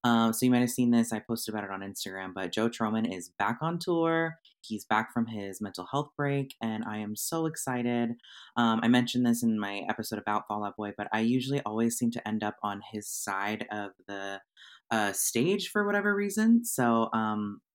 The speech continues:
I'm really excited to have my concert buddy back, and I'll be able to see all four of the guys this summer. Um, and I'm gonna be going to sh-, two show dates, uh, one in July, um, and one in August. Um, and I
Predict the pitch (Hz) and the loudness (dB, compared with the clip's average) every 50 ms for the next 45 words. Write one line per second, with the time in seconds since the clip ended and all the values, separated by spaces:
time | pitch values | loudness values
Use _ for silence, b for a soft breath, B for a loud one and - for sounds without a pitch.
0 | _ - 135 135 135 135 131 127 131 - 127 120 120 120 120 120 120 117 117 117 | _ 4 6 8 8 8 8 6 4 0 0 2 2 0 0 0 0 2 2 2
1 | 113 113 - 117 113 110 - 117 - - 117 117 117 117 113 110 110 110 110 - | 2 2 0 0 -2 0 -2 -4 -2 0 2 2 2 2 2 2 2 2 0 -2
2 | - _ _ - _ - 117 110 107 107 107 104 110 110 113 110 107 107 107 - | -10 _ _ -6 _ 0 2 2 2 0 0 0 0 2 2 2 2 0 -4 -6
3 | - - 107 - 113 120 135 135 - 135 127 127 117 120 117 117 113 110 107 - | -4 -6 -4 2 2 2 2 2 0 0 0 2 2 2 0 0 0 0 -2 -4
4 | - 107 - - - 104 101 101 101 98 98 101 98 - 101 98 98 98 101 107 | -6 -6 -6 -4 -6 -6 -6 -6 -6 -4 -6 -6 -6 -6 -8 -8 -8 -10 -8 -4
5 | 110 113 117 110 110 110 - 107 104 101 95 95 95 92 - - _ _ - - | 0 2 2 2 2 0 -2 -4 -4 -4 -4 -6 -6 -6 -8 -10 _ _ -2 0
6 | 202 196 - - 120 107 104 98 95 101 107 - - - - - 110 107 101 107 | 0 0 2 0 -2 -2 0 -2 -4 -4 -4 -4 -6 -6 -4 -4 -4 -4 -2 -2
7 | 110 113 110 110 113 107 104 101 101 101 101 104 107 123 135 135 B B B B | 0 0 0 0 -2 -4 -4 -4 -4 -2 -2 0 0 -2 -2 -4 B B B B
8 | B B - 110 110 107 104 104 104 101 98 - - 98 101 101 113 127 139 139 | B B -4 -2 -2 0 0 0 0 -2 -2 -2 -2 -2 -2 0 0 -2 -2 -2
9 | - - - - - - _ 113 107 104 101 98 101 - 104 104 101 101 98 98 | -4 -6 -6 -8 -10 -6 _ -4 -2 -2 -4 -4 -6 -4 -4 -4 -4 -4 -6 -10